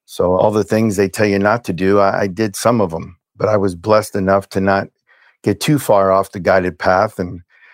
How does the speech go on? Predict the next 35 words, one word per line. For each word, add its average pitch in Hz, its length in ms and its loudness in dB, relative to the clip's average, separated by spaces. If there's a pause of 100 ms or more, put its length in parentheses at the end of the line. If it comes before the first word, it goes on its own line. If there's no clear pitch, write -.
(360)
you 101 60 -2
know, 104 80 4
I 101 60 4
became 101 400 -2
a 92 240 -2
corrections 110 420 0
officer, 104 500 0
a 101 60 0
police 110 320 -4
officer 98 340 0
first. - 540 -2 (340)
Then 107 160 2
I 101 120 2
had 98 220 -2
ten 117 200 0
years 107 240 0
active 98 280 0
duty 104 220 -2
in 98 60 -2
the 95 80 -2
Marine 95 260 -2
Corps. 98 400 0 (480)
I - 60 0
had 101 100 -6
six - 300 -4
years 98 180 0
in 101 120 0
the 98 60 2
reserves, 98 640 0
several 107 440 -2
deployment 101 500 -4
tours 101 300 0
during 98 260 0
that 95 200 -2
time. 101 380 -2